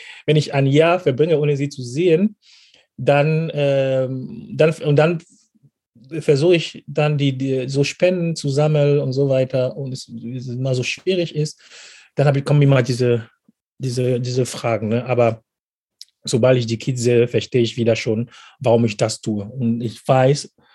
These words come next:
dass ich das auch n-, nicht so schnell damit aufhören, aufhören werde.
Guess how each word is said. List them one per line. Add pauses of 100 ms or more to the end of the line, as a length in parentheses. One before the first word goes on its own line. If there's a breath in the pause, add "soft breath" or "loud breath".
(120)
dass
ich
das
auch
n-, (540)
nicht
so
schnell (120)
damit
aufhören,
aufhören
werde.